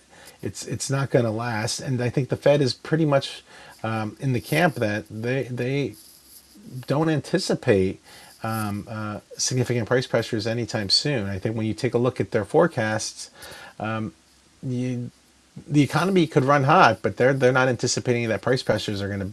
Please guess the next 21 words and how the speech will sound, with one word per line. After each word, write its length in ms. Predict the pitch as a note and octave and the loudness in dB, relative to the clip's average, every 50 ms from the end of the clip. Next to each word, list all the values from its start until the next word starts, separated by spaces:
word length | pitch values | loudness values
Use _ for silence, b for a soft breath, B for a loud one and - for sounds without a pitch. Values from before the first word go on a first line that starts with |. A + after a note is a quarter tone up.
| A#2 - - | -10 -12 -12
are 180 | A2+ G#2 G2+ | -10 -8 -6
gonna 160 | G#2 A#2 A2 G#2+ | -4 -4 -4 -4
be 140 | A2 A2 | -4 -4
sustained. 520 | G2+ - G#2+ - - - B2 B2+ A#2 G2+ F#2 | -4 -4 -4 -4 -4 -4 -2 -2 -2 -4 -4
So 120 | - G#2+ G#2 | -4 -4 -4
I 60 | A2 | -4
think, 300 | - - G2+ - - - B B B B B B B B B | -2 -4 -4 -4 -6 -12 B B B B B B B B B
um, 400 | G2 G2+ G2+ G2 G2 G2 G2 G2 | -6 -6 -4 -4 -4 -6 -6 -6
the, 180 | G2+ G#2+ G#2 G#2 | -6 -6 -6 -6
the, 140 | - A#2 A2 | -6 -8 -6
the 140 | G#2 A2+ G#2+ | -6 -6 -4
belief 400 | A2 A2 A2 C3 C#3 C3 - - | -4 -2 0 0 0 0 2 2
is 220 | B2+ B2 A2+ - | 2 2 2 0
that, 300 | A#2+ A2 G#2 G2+ - - | 0 0 0 -2 -6 -6
you 100 | A2 A2 | -6 -6
know, 140 | G#2+ G#2+ G#2+ | -6 -4 -2
they 160 | A2 B2 D3 | -2 -2 -2
can 300 | - - - C#3+ C#3 C3+ | -2 -2 -2 -2 0 -2
afford 500 | G#2 G2+ - - B2+ C3+ E3 F3+ D#3 - | -4 -6 -6 -4 -2 0 0 0 0 -2
to 80 | - F#2+ | -4 -10
keep 360 | - - A2 G#2 G2 - | -6 -4 -4 -4 -4 -6